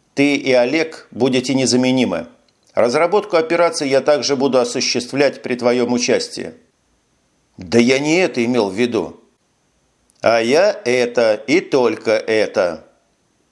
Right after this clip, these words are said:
Передо мной сидит уже прежний магистр, и от убитого неудачей человека не осталось и следа.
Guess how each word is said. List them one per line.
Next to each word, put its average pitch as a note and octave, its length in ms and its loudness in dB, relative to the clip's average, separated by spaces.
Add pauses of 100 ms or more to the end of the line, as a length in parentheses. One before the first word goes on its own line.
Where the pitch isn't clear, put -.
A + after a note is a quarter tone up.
(520)
Передо B2 300 2
мной F3+ 180 -2
сидит E3 300 -4
уже D3+ 180 0
прежний C#3+ 380 -2
магистр, C3 640 -2 (380)
и C3 60 2
от B2 140 0
убитого D3+ 380 -2
неудачей C#3+ 500 0
человека B2+ 560 0
не C#3+ 120 2
осталось A2 500 -2
и A2 40 -6
следа. F#2 500 -4